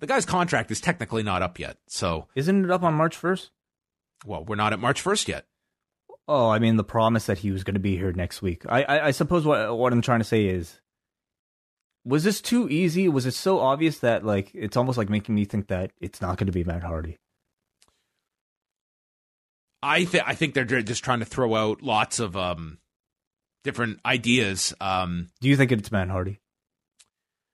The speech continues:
Speaker 1: It's really hard to say because he's, like, not, like, it's not a hundred percent that he's gonna leave W W E yet. So I don't think you can necessarily say one way or the other. I mean, he <laughs> might get some unbelievable offer and he's gonna have a change of heart before Sunday.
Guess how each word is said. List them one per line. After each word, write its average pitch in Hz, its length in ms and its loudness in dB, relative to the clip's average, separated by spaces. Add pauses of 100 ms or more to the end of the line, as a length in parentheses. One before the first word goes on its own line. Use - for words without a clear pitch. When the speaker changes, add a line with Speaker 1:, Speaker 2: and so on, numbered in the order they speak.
(800)
Speaker 1:
It's 196 120 -2
really 240 220 2
hard 226 200 2
to 208 60 0
say 254 220 2
because 175 300 2
he's, 165 160 2
like, 151 160 0
not, 170 340 2 (560)
like, 165 340 -4
it's 170 280 0
not 160 280 2
a 139 80 4
hundred 156 220 0
percent 180 400 0 (120)
that 139 260 -2 (160)
he's 143 160 -10
gonna 151 160 2
leave 151 360 2 (180)
W 156 160 0
W 165 260 2
E 233 60 0
yet. 117 340 0
So 139 120 0
I 123 80 4
don't 143 140 0
think 131 160 -4
you 131 80 -8
can 139 120 -2
necessarily 131 680 2
say 131 220 2
one 120 240 -2
way 120 140 2
or 110 80 0
the 101 120 0
other. 117 220 0
I 95 60 -4
mean, 101 120 -6
he 131 140 -4
<laughs> 135 80 -4
might - 240 -2
get 170 260 -2
some 143 360 -2 (540)
unbelievable 180 640 0
offer 175 280 0
and 208 60 2
he's 170 120 0
gonna 175 140 2
have 160 60 0
a 143 40 -4
change 175 240 2
of 147 80 0
heart 180 200 0
before 101 240 -8
Sunday. 87 360 -6